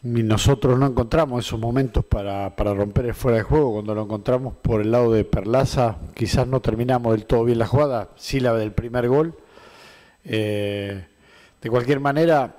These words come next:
este, el partido fue muy interrumpido, pero por esta nueva situación que nos trae, que nos tiene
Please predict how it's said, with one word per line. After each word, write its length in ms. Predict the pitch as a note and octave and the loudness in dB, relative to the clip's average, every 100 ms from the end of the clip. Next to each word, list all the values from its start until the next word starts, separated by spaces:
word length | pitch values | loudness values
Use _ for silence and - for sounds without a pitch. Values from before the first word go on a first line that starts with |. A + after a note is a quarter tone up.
| - _ _ | -20 _ _
este, 1000 | G#2+ - - G#2 G#2 G2+ G2 G2 G2 G#2+ | -16 -16 -10 -8 -6 -6 -6 -8 -8 -10
el 100 | G2+ | -6
partido 420 | G#2 A2+ D3 C#3+ | -4 -4 0 2
fue 640 | - C#3 B2+ B2 A2+ G#2 E2+ - - _ - A#2 | 2 0 2 2 0 -2 -6 -14 -20 _ -18 -4
muy 200 | C3+ D3+ | 0 0
interrumpido, 640 | - C3 C#3 - G3 E3 | 0 0 0 -2 0 0
pero 240 | A2 A2+ G2+ | 0 -4 -4
por 380 | - G#2+ G2+ F#2 - - _ _ _ - _ _ _ | -4 -2 -4 -6 -10 -10 _ _ _ -20 _ _ _
esta 220 | - - D3+ | -14 -4 0
nueva 240 | E3+ D3 | 2 2
situación 640 | - D3 D3 B2+ F#3 F#3+ | 0 0 0 0 0 -2
que 220 | C3+ A#2 A2+ | -4 -4 -4
nos 160 | - | -6
trae, 500 | - B2+ A#2+ A2 G2+ - _ - | -2 2 2 0 -4 -8 _ -12
que 80 | G#2+ | -10
nos 160 | G#2 | -10
tiene 600 | - B2 A2+ G#2 F#2+ - | -6 -4 -4 -6 -10 -14